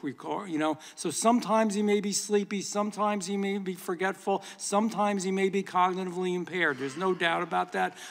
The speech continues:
But man, when it came to his personal legacy, the way he wanted to be remembered, to ma-, be sure that he was a big deal, in plain English,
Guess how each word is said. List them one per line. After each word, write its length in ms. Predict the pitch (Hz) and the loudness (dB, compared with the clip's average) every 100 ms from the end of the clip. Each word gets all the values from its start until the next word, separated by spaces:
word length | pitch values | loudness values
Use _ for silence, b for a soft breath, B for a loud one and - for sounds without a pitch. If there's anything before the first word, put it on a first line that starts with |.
| - | -4
But 140 | 180 | 0
man, 280 | 180 208 190 | 4 4 4
when 120 | 185 | 2
it 100 | 190 | 0
came 400 | - 214 214 208 - | 0 0 0 0 -2
to 120 | 175 B B | -4 B B
his 340 | 220 233 190 | 6 6 4
personal 640 | - - 220 220 233 214 208 | -4 4 6 6 2 4 6
legacy, 680 | 214 220 190 - 147 107 - B B | 6 6 2 0 -4 -6 -12 B B
the 80 | 190 | -8
way 320 | 165 208 214 | 4 6 6
he 220 | 202 214 | 4 0
wanted 380 | 214 214 214 214 | 2 4 4 4
to 80 | 196 | 0
be 180 | 175 202 | 0 -2
remembered, 580 | 202 196 214 208 139 113 B B - | 0 2 2 2 -2 -6 B B -10
to 100 | 165 | -8
ma-, 240 | 151 180 233 | -4 -2 -2
be 360 | 180 185 196 220 240 | 0 0 0 -4 -10
sure 400 | 220 - 214 220 | -10 0 6 6
that 160 | 208 165 | 6 -2
he 160 | 180 | -2
was 180 | 214 190 | 0 2
a 80 | 165 | 0
big 380 | 135 127 208 196 | -4 0 0 2
deal, 340 | 220 214 143 - - | 2 2 2 -6 -14
in 140 | 143 | -14
plain 320 | 131 196 196 | -8 -4 -2
English, 400 | 202 185 165 143 | -2 -2 -2 -6